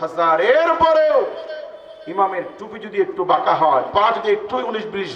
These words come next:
হয়, আমাদের অবস্থা খারাপ হয়ে যায়। কথা বলে। নামাজ কি শুধু হুজুরের জন্য ফরজ, না সবার জন্য ফরজ? কমিটির নামাজের খবর নাই।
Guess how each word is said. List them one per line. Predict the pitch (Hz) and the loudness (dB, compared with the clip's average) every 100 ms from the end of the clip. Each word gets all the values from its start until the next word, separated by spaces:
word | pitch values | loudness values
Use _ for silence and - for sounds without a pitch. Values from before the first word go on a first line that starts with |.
| 233 | 2
হয়, | 247 - - - - - - - - - - - _ 240 262 294 - - - | 4 2 0 -10 -16 -18 -20 -20 -20 -20 -20 -20 _ -20 -20 -20 -20 -12 -4
আমাদের | 156 160 156 | -2 -2 -6
অবস্থা | 147 139 - | -6 -8 -4
খারাপ | 135 147 - 120 | 2 2 2 0
হয়ে | 135 131 | 0 0
যায়। | - - | -2 -2
কথা | 117 131 | -2 2
বলে। | 127 98 - - - - - - - - - - - - | 2 0 -8 -12 -10 -8 -8 -8 -8 -8 -10 -12 -14 -8
নামাজ | 165 190 190 190 | 2 2 2 -2
কি | 202 | -12
শুধু | 214 220 175 | -10 -6 -4
হুজুরের | 185 208 214 208 | -2 0 0 -2
জন্য | 214 220 | -2 0
ফরজ, | - 494 480 202 202 | 2 4 4 2 -2
না | - | 0
সবার | 190 220 220 | 2 2 0
জন্য | 214 220 220 | -6 -8 -6
ফরজ? | 220 214 - - - - - - - - - - 196 - - - - - _ - | -4 -4 -6 -10 -14 -14 -14 -12 -14 -12 -10 -10 -10 -12 -18 -20 -20 -20 _ -4
কমিটির | 311 370 381 359 339 | 2 2 2 0 2
নামাজের | 339 339 330 320 - | 2 2 2 -2 0
খবর | 349 381 381 | 2 4 6
নাই। | 381 359 | 4 4